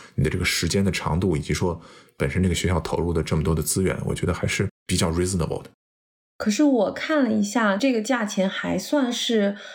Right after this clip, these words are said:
Speaker 2: 如果就是按把它归到所谓的这种 boot camp 的这个类下面的话，它还是相对于其他的这个 boot camp 来说，它至少要高一个百分之二十到三十。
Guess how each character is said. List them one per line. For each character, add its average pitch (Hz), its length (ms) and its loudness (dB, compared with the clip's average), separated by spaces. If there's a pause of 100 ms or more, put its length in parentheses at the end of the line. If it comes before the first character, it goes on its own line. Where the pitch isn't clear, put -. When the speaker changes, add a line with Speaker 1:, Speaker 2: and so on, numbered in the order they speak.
(140)
Speaker 2:
如 220 140 2
果 269 140 2
就 - 60 -10
是 - 120 -2
按 220 580 0
把 180 160 -2
它 202 380 2
归 233 340 0
到 208 380 2
所 175 180 0
谓 190 160 2
的 185 160 2
这 196 140 0
种 180 280 0
boot 214 160 0
camp 214 440 2
的 - 100 -4
这 190 140 0
个 175 160 0
类 190 320 0
下 185 240 -2
面 185 240 0
的 - 80 -2
话， 196 280 -4 (280)
它 285 140 0
还 247 120 0
是 277 140 4
相 262 260 2
对 262 240 4
于 185 140 -2
其 - 180 -2
他 202 220 0
的 226 100 2
这 208 120 0
个 190 140 2
boot 208 160 -2
camp 202 420 2
来 - 160 0
说， 202 180 0
它 214 160 0
至 220 140 -2
少 190 160 -2
要 170 60 0
高 202 280 2
一 208 80 -4
个 190 180 0
百 - 140 -2
分 190 160 0
之 208 160 0
二 247 280 0
十 208 220 -4
到 196 160 0
三 247 240 2
十。 262 220 -2